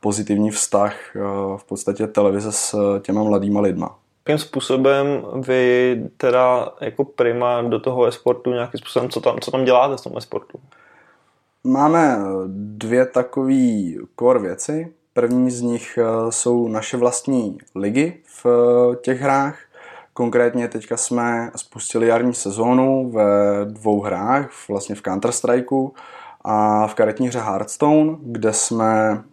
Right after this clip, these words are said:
Speaker 1: převzali, eh, takový týmový formát, eh, který pří-, minulý rok představil vlastně přímo vývojář té hry Blizzard a, a slavíme s tím na české scéně jako veliký úspěch.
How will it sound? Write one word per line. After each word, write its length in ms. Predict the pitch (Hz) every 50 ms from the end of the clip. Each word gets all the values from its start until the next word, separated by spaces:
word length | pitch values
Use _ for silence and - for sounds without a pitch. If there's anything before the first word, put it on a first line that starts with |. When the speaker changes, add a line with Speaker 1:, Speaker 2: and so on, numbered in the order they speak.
| - _
Speaker 1:
převzali, 800 | - - 113 107 107 110 107 107 107 104 104 101 101 101 101 73
eh, 40 | 67 92 98 95 98 98 98 95 - _ _ _ -
takový 320 | - - - - 107 101 101
týmový 420 | - 104 104 101 101 107 107 107
formát, 640 | 107 - - 107 107 107 110 107 104 107 107 104 - _ - - - - - - _
eh, 240 | 101 98 98 98 98
který 300 | 95 - - 101 104 101
pří-, 480 | 101 - - 104 98 101 - 98 104 104
minulý 320 | 104 104 104 104 101 104
rok 200 | 101 101 101 101
představil 640 | - - 107 104 - - - 104 104 104 104 104 104
vlastně 280 | 101 101 98 - - 107
přímo 280 | 98 - 104 104 104
vývojář 420 | 101 101 98 98 101 101 104 - -
té 100 | - 107
hry 200 | 101 113 113 101
Blizzard 640 | 95 90 87 90 98 104 110 113 120 127 127 - _ _ - - - - - - _ -
a, 240 | - 98 98 101 98
a 100 | 73 -
slavíme 420 | - - 110 104 107 104 104 101
s 80 | 101 -
tím 440 | - 110 110 107 107 107 107 107 107
na 80 | 104
české 320 | 101 - 104 - - - 104
scéně 460 | - - - 107 104 104 107 110 107
jako 440 | 107 107 107 104 104 107 107 - 107
veliký 320 | 107 104 104 104 - 120
úspěch. 580 | 101 101 101 - - - 123 135 151 - -